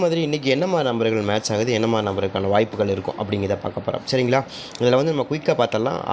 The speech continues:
அறுநூத்தி அறுபது அப்படிங்கிறது நமக்கு ட்ரையல் நம்பராக கொடுத்தாங்க. அதே மாதிரி நானூத்தி நாப்பத்தி ஏழு டபுள்ஸ் நமக்கு ரிசல்ட்டை கொடுத்தாங்க. நம்ம ஏற்கனவே சொல்லியிருந்தோம், டபுள்ஸ் தான் வரும் அப்படின்னு. அதே மாதிரி அறுநூத்தி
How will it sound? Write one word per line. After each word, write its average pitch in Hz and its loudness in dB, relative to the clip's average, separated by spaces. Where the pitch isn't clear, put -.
அறுநூத்தி 131 0
அறுபது 113 2
அப்படிங்கிறது 104 0
நமக்கு 101 -2
ட்ரையல் 110 4
நம்பராக 101 0
கொடுத்தாங்க. 104 -2
அதே 135 2
மாதிரி 120 2
நானூத்தி 127 0
நாப்பத்தி 107 0
ஏழு 113 2
டபுள்ஸ் 113 -2
நமக்கு 104 0
ரிசல்ட்டை 139 2
கொடுத்தாங்க. 131 2
நம்ம 113 4
ஏற்கனவே 113 0
சொல்லியிருந்தோம், 117 0
டபுள்ஸ் 110 2
தான் 107 2
வரும் 98 2
அப்படின்னு. 95 -2
அதே 143 2
மாதிரி 131 2
அறுநூத்தி 131 0